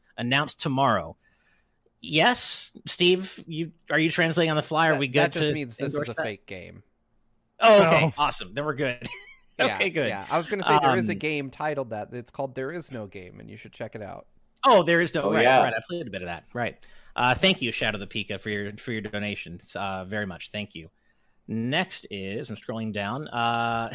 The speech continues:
Speaker 1: <laughs> two dollars from this great name, McSpunk. These names are so good, you guys. Two dollars from McSpunk saying, "I hope we get a final, or a, sorry, a Fire Emblem remake. Loved Echoes on three D S."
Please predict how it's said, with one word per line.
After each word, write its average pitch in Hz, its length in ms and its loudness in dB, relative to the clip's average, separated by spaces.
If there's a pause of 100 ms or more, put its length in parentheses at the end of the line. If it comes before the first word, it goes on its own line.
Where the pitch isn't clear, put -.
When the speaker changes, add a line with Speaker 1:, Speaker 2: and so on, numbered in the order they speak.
(120)
Speaker 1:
<laughs> 220 120 0
two 269 200 -4
dollars 202 320 2
from 147 180 -2
this 151 160 -2
great 175 340 -4
name, 120 340 -2 (180)
McSpunk. 156 640 0 (200)
These 185 280 -2
names 233 240 4
are 226 80 0
so 233 220 4
good, 202 240 2
you 123 100 -4
guys. 98 320 -6 (300)
Two 294 180 2
dollars 185 280 6
from 151 120 -2
McSpunk 117 440 -2
saying, 120 260 -2
"I 123 80 2
hope 220 200 2
we 180 100 0
get 165 280 0 (300)
a 131 160 2
final, 175 340 0
or 143 200 -2
a, 127 240 2
sorry, 117 280 -2
a 107 40 -4
Fire 185 300 2
Emblem 151 280 -2
remake. 120 400 -4
Loved 143 340 -2
Echoes 131 380 -4
on 113 120 -6
three 117 200 -10
D 107 160 -4
S." - 340 -6